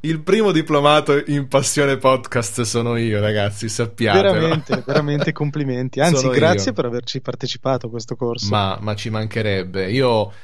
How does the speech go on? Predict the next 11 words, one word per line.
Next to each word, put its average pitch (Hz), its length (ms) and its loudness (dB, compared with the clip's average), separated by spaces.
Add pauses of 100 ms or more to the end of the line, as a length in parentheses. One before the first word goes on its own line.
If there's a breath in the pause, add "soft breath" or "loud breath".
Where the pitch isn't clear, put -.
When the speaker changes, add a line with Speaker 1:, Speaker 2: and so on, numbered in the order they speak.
(160 loud breath)
Speaker 1:
Eh, 98 220 -4
poi 117 380 -2 (120)
ti 117 140 -2
racconto 123 520 -2
cosa 120 340 2
ho 110 60 2
raccontato 107 640 0
ai 98 120 0
miei 104 160 0
ragazzi, 92 540 -4
perché, 95 460 -6